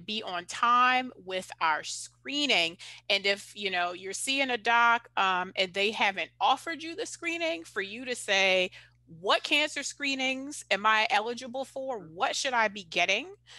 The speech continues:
Um, because a big part of this is if you're going to have a cancer, you wanna catch it as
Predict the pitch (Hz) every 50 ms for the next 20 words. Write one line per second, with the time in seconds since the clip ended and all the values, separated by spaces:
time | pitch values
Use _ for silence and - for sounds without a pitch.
0 | - - - - _ - 208 208 202 202 196 196 208 185 202 214 214 - 214 214
1 | 214 202 202 196 196 196 196 196 - - - 208 190 175 165 - 254 302 339 -
2 | - - 311 359 349 262 208 175 180 180 185 185 - - 190 180 - - 190 180
3 | - 185 180 185 180 180 170 165 160 180 196 - - 285 311 320 330 311 - 262
4 | 240 269 254 247 240 240 233 - 254 233 233 - - 240 226 185 175 175 165 170
5 | 185 208 220 220 - - 226 208 - - 196 185 - 170 160 165 160